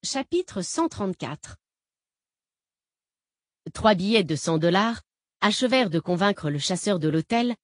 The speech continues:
d'ouvrir à Zachary et Biddle la chambre voisine de celle qu'occupent Rebecca et Jolie Tillman.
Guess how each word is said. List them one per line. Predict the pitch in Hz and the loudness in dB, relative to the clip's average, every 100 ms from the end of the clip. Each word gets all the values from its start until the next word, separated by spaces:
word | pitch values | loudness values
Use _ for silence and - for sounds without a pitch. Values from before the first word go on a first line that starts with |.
| _ _ _ | _ _ _
d'ouvrir | - 170 220 240 262 | -2 0 0 0 0
à | 165 | 0
Zachary | 156 185 190 185 226 180 | 0 0 0 0 2 2
et | |
Biddle | 143 165 190 220 214 | 0 0 2 2 2
la | 160 | 0
chambre | - 202 156 160 | 0 0 2 0
voisine | 175 165 220 214 | 0 0 0 0
de | 165 | 0
celle | 156 190 185 | -2 -2 -2
qu'occupent | - 165 - 185 | -4 -6 -4 -6
Rebecca | - 170 156 - 180 | -2 -2 -2 0 0
et | 151 | 0
Jolie | 139 160 151 | 0 -2 -2
Tillman. | - 147 143 135 135 | -4 -2 0 0 -4